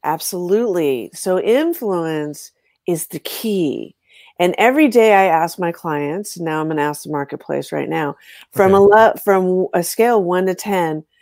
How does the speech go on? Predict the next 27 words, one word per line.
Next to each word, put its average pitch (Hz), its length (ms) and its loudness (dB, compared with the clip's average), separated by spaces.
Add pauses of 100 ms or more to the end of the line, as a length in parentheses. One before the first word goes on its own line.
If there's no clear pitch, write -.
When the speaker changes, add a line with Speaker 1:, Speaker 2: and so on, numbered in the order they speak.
(180)
Speaker 1:
ten 190 260 0
being 185 200 2
the 180 60 -2
highest, 170 380 -2
"Where's 170 220 2
your 175 100 0
influence 165 640 -8
today?" 208 480 -2 (1200)
Okay. 165 500 2 (100)
So 190 140 2
I 180 40 6
know 214 180 6
everyone's 208 400 4
thinking 202 340 -2
right 151 180 -4
now 151 140 -4
where 151 120 -4
the 156 100 -6
influence 131 520 -10
is, 95 200 -8
right? 143 280 -4 (320)
I 180 180 2
want 185 320 -2
you 185 80 -2
to 160 100 -4
double 160 440 0
that. - 240 -6